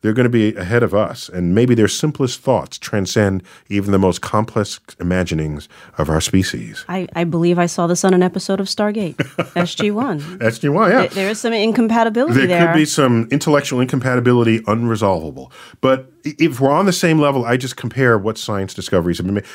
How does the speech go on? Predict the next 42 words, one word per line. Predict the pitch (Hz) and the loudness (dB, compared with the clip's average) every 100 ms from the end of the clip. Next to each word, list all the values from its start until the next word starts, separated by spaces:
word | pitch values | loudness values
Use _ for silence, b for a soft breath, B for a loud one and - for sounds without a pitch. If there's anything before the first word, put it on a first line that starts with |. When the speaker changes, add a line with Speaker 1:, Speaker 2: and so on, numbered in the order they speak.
| - | -4
Speaker 1:
And | 185 | 0
then | 226 | 0
I | |
turn | 196 190 175 | 0 0 0
to | 175 | 2
art, | 196 165 78 113 | 0 0 -2 -4
and | |
I | 127 | -4
say, | 127 131 | -2 -2
"Do | 123 | 0
you | 175 | 2
guys, | 170 160 - B B | 2 0 -4 B B
what | - 214 | 0 0
do | 202 | 2
you | 240 | 2
guys | 170 135 110 | 2 0 2
do | 117 117 117 b _ | 2 2 -2 b _
to, | - 123 117 113 107 - b b b | 0 4 6 4 0 -6 b b b
to | - 113 104 101 101 101 98 95 95 92 92 92 87 85 85 - - | -4 2 4 6 6 6 6 6 4 2 0 0 -4 -8 -20 -20 -14
stimulate | - - 202 196 156 104 101 95 - _ _ _ _ _ | -8 -4 0 4 4 2 0 -4 -14 _ _ _ _ _
the | 104 | -6
senses | - - 131 131 120 101 | -6 -2 0 0 -4 -2
that | 104 107 | -2 0
you | 113 | -2
have | 104 90 87 85 | 0 0 0 -4
to | - 87 _ | -8 -10 _
take | - 90 | -4 0
in | 90 82 82 | 2 2 0
the | |
world | 82 82 78 | 0 0 0
around | 80 95 104 71 | 2 2 0 -2
you?" | 58 - _ | -10 -18 _
Speaker 2:
Mm. | 254 262 277 | -6 -4 -2
Speaker 1:
Because | 131 143 101 | 0 0 -2
our | 107 131 | -2 -4
five | - 139 127 | -2 -2 -2
senses, | - 170 170 123 104 - | -2 -4 -2 -2 -2 -10
we | 92 101 135 139 113 | -2 2 4 4 0
invest | 104 95 101 101 - | -2 2 0 0 -10
a | - | -8
lot | 78 80 95 110 110 _ _ - | -4 0 2 0 -2 _ _ -4
of | 87 87 82 | 2 2 2